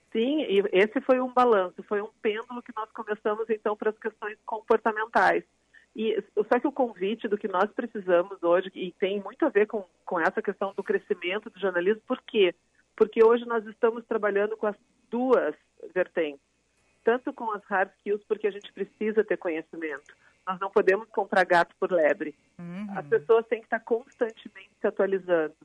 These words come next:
Speaker 1: E junto com isso, eu preciso das soft skills, eu preciso das relações comportamentais, porque eu posso conseguir uma entrevista, eu ter, tanto uma questão de emprego, ou eu posso ter uma reunião importante para apresentar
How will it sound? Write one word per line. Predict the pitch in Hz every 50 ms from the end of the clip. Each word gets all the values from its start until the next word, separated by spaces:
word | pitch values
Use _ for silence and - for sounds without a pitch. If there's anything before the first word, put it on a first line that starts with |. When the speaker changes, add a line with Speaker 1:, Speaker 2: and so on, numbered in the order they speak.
| _ _ _ _ _ _ _ _ _ _ -
Speaker 1:
E | 254 285 254 208 190 185
junto | 220 233 254 - _ _ - 294
com | - - 233 202 180 175
isso, | 180 208 269 269 - - 233 - - -
eu | 220 220
preciso | 220 - 247 233 - _ - 233 262 254 247 208
das | 190 180 -
soft | - 175 160 - _
skills, | 185 - _ _ - 156 160 160
eu | - 403
preciso | - - 214 - _ - 226 233 226 214
das | 202 190 175
relações | 190 180 165 170 - - 170 175 -
comportamentais, | - 180 165 180 175 - 175 165 160 160 - 170 147 147 - _ _
porque | - 202 202 - - 214 202 - - _ _ _ _ _ _ _ _ _ _ -
eu | 190 196 190
posso | - 202 190 202 - -
conseguir | - 220 202 185 - _ - 196 214
uma | 202 185 180
entrevista, | - - 170 165 156 _ - 156 170 202 220 214 196 202 - - 185 165 165 160
eu | - 180 175 170 170 - _
ter, | 185 175 175 180 185 185 - 170 - -
tanto | - 175 175 - 180
uma | 180 175
questão | - 185 160 - 185 170 175
de | - 175 170
emprego, | - _ - 165 170 180 190 202 196 - 170
ou | - 190 180 175 175
eu | 175 175
posso | - 190 185 185 -
ter | 220
uma | 202 202 180
reunião | 160 196 185 180 175 170 180 208
importante | 220 - - 180 - - 175 170 196 - -
para | - 180
apresentar | - - 175 175 165 170 170 165 - 170 160 180 202